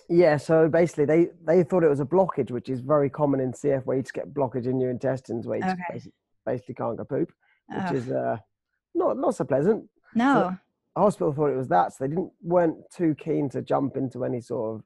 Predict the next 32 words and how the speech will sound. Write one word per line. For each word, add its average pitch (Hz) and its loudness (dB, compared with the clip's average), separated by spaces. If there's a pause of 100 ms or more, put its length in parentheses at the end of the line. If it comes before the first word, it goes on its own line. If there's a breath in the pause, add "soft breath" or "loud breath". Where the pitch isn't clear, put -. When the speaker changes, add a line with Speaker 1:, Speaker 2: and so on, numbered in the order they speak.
Speaker 1:
action. - -6
They 120 -6
were 127 -6
like, 170 -8
"Yeah, 247 -6
it'll 175 -2
pass, 151 -4
it'll 143 -4
pass." 131 -4 (540 soft breath)
So - -8
that 160 0
was, 147 -4
yeah, 151 0
the 120 -10
Sunday 196 4
night 160 4
I 143 4
had 139 2
the, 135 0
uh, 104 -4
the 123 -10
pain. 139 0 (400)
Speaker 2:
All 180 -8
right. 165 -10
Speaker 1:
Sunday 147 2
night, 147 -2
got 123 -2
an 127 0
ambulance 147 0
to 131 -2
hospital, 180 2
thinking, 139 -2